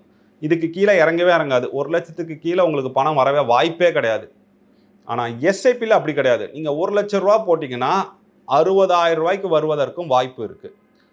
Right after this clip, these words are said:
அப்படின்னா இந்த ஃபிக்ஸட் டெபாசிட்டுங்கிறது வேற ப்ராடக்ட், எஸ் ஐ பிங்கிறது வேற ப்ராடக்ட் அப்படிங்கிறத புரிஞ்சுப்போம். நம்ம எஃப்-, எஃப் டியை உடைச்சிட்டு உடனே எஸ்-, எஸ் ஐ பில வந்து பணத்தை போட்டுடலாம், பெரிய அளவுல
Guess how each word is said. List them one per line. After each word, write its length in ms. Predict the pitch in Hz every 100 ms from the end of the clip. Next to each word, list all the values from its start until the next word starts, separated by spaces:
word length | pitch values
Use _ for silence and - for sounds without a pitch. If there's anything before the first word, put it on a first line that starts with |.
| _ _ _
அப்படின்னா 440 | - 110 123 110 117 190 240 -
இந்த 160 | 127 147
ஃபிக்ஸட் 360 | 151 - 208
டெபாசிட்டுங்கிறது 720 | 190 185 175 170 185 180 190
வேற 260 | 147 131 131
ப்ராடக்ட், 720 | 120 110 104 - 123 180 196
எஸ் 240 | 139 151 202
ஐ 60 |
பிங்கிறது 420 | 190 180 165 156 160
வேற 220 | 131 139
ப்ராடக்ட் 640 | 127 117 110 - 160 190 - _ 131
அப்படிங்கிறத 340 | 131 131 135
புரிஞ்சுப்போம். 460 | 185 147 139 113 98
நம்ம 240 | 131 139
எஃப்-, 300 | 139 139 -
எஃப் 220 | 131 127 135
டியை 180 | 180 156 147
உடைச்சிட்டு 380 | 180 196 202
உடனே 420 | 233 180 156 165 170
எஸ்-, 260 | 151 -
எஸ் 220 | 147 139
ஐ 60 | 170
பில 200 | 165 151
வந்து 180 | 143 151
பணத்தை 280 | 147 151 143
போட்டுடலாம், 560 | 139 127 131 135 135 - _ _ -
பெரிய 320 | 147 156 156
அளவுல 200 | 147